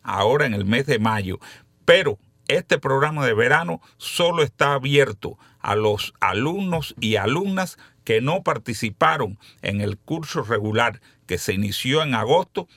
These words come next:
y que termina ahora en mayo. O sea, que aquellos que nacieron, que cumplieron los cuatro años antes del primero de septiembre de dos mil cinco y no participaron en el programa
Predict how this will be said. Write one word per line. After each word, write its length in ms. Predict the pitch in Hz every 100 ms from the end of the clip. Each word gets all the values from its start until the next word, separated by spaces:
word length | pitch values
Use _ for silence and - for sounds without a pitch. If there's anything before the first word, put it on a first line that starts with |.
| _
y 140 | 110
que 160 | 104 107
termina 520 | 95 95 117 143 135 -
ahora 340 | 95 107 110
en 80 | 98
mayo. 400 | 98 87 85 - - - -
O 80 | -
sea, 320 | 143 117 -
que 120 | -
aquellos 500 | 90 - 147 175 180 -
que 140 | 131 110
nacieron, 720 | 107 - 131 131 127 98 95 - - _
que 140 | 107 107
cumplieron 720 | 123 113 - 160 190 160 113
los 100 | 101
cuatro 480 | - 139 135 120 120
años 240 | 117 107
antes 220 | 101 104
del 100 | 113
primero 480 | 104 107 113 156 170
de 60 | 143
septiembre 840 | 123 104 - 135 135 123 90 90 - - _
de 300 | 107 120 113
dos 240 | 107 107
mil 480 | 98 104 135 180 - -
cinco 840 | - - - 156 151 107 - 95 - - -
y 220 | - 117 120
no 240 | 151 180
participaron 960 | 170 143 143 120 117 - 147 147 117 107
en 160 | 107
el 100 | 98
programa 680 | - 98 95 120 143 113 -